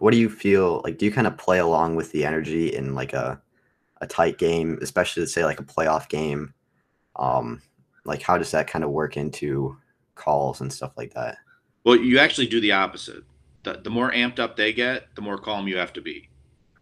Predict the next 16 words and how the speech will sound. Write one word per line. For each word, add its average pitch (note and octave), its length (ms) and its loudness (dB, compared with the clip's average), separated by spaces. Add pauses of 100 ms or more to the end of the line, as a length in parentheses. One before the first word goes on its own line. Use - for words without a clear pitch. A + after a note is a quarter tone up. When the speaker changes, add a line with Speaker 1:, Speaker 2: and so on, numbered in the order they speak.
(300)
Speaker 2:
So - 140 -6
you A2 220 0
have A#2+ 220 0
to G#2+ 100 -4
really G#2 680 -2
slow G#2+ 300 -6
yourself G2 460 -4
down F#2+ 260 -4
and F2+ 100 -10
say, F2 160 -4
"Okay, F2+ 520 -6 (560)
they're A2+ 200 2
on A2 140 0
edge G2+ 300 -2
here, C#2+ 500 -8
and E2 440 -8